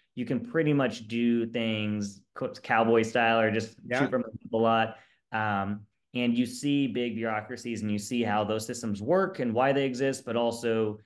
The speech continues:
Speaker 1: how they can be, um, uh, a negative in some aspects. So always trying to strike that balance of, is this, uh, uh, one of my employees actually, we were talking the other day about a new, a new process.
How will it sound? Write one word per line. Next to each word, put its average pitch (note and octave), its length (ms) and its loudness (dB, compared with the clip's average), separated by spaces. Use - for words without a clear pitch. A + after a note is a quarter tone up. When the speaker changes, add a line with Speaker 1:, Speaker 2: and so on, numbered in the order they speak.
Speaker 1:
how A2+ 180 -2
they G#2 220 -2
can G2+ 540 -2
be, G#2 400 -2
um, F#2 500 -4
uh, G2 180 0
a G2 40 0
negative G#2+ 480 2
in G#2 100 -2
some G#2 220 -2
aspects. G2 560 -6
So B2+ 300 2
always B2 240 2
trying D3 180 0
to C3 60 -2
strike B2 280 -4
that A2+ 160 -2
balance A2+ 300 -4
of, G2+ 240 -2
is A2+ 180 -2
this, B2+ 340 -2
uh, G#2+ 380 -4
uh, - 20 -4
one A#2+ 120 -2
of C#3+ 40 -2
my B2 100 -2
employees A#2 260 -2
actually, G#2+ 220 -4
we G#2 60 -6
were G#2 40 -10
talking A#2 260 -4
the A2+ 60 0
other A2 100 2
day A2 40 0
about G#2 300 -2
a G#2+ 60 -6
new, G#2+ 200 -4
a A2 60 -8
new A2 100 -4
process. G#2+ 540 -2